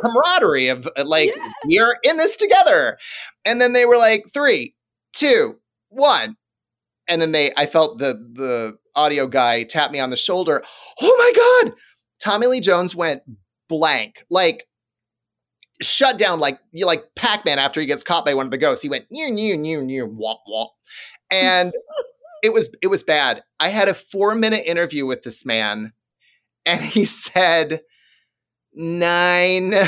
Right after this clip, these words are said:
Speaker 1: words.
Speaker 2: <laughs>
Speaker 1: Well, wait, no, no, wait.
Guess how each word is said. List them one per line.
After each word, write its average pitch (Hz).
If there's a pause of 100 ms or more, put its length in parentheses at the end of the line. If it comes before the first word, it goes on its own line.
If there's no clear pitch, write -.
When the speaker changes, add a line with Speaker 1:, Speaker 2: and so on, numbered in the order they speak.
(400)
Speaker 1:
words. 147
Speaker 2:
<laughs> - (2500)
Speaker 1:
Well, 196
wait, 202 (100)
no, 185
no, 208
wait. 180